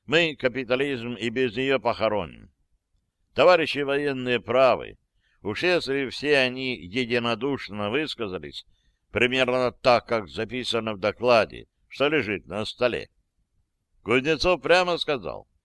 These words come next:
нам десант на Британские острова с их последующим захватом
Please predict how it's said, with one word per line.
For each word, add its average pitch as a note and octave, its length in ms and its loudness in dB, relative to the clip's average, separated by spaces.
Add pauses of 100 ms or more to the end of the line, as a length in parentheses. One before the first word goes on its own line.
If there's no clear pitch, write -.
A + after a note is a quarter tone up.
(300)
нам C#3 380 2
десант C#3+ 580 2
на A2+ 140 -2
Британские A#2 840 0
острова G#2+ 720 2 (420)
с - 120 -14
их C3 140 2
последующим A#2 800 0
захватом G#2+ 640 0